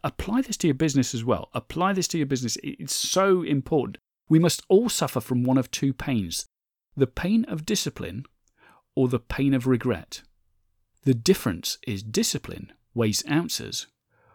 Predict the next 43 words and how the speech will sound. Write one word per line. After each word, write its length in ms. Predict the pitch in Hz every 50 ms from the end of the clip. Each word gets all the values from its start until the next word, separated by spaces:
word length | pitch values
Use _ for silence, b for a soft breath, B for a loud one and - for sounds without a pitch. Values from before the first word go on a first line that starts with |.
| _ _ _ -
while 200 | 120 110 110 98
regret 680 | 92 101 98 - - 147 147 135 - - - - - - _ _ _ _ -
weighs 340 | - 98 95 98 95 - -
tons." 640 | - - - 110 87 80 - - - - - - _ _ _ _ _ _ _ _ _ _ _ _ _ _ _ _ _ _ -
And 240 | - 110 110 98 107
boy, 440 | - 165 165 135 - - - - _ _ _ b b b b -
am 160 | 131 143 160
I 160 | 165 175 151
<laughs> 120 | 113 -
suffering 520 | - - - 196 170 - - 127 113 110 110
the 100 | 117 113
pain 420 | - - 127 131 127 123 131 - - -
of 200 | - 131 113 120
regret 420 | 123 127 120 113 127 127 101 - -
at 160 | - - - -
the 80 | 110
moment 360 | 113 113 107 95 85 92 -
when 100 | 123 123
I 100 | 123 120
think 260 | 117 - 143 135 117 120
of 140 | 107 107
the 100 | 107 120
work 340 | 113 120 143 165 139 - -
that 160 | 117 113 -
Carol 280 | - - 123 123 117 117
and 80 | 117 117
I 140 | 113 113
are 60 | 110 110
gonna 240 | 120 120 117 113
have 160 | 110 117 110 -
to 80 | 117
do 260 | 113 127 117 101 98 -
over 180 | - 101 98 104
the 80 | 110
next 440 | 117 113 - - - - - 123 107
day 200 | - 113 113 110
or 120 | 98 95 92
two 320 | - - 92 85 82 85 B B B B B B
up 160 | B 147 - 156
at 100 | 135 120
the 80 | 120
allotment 420 | 113 110 110 - - 92 85 - _ -
to 220 | - 131 127 120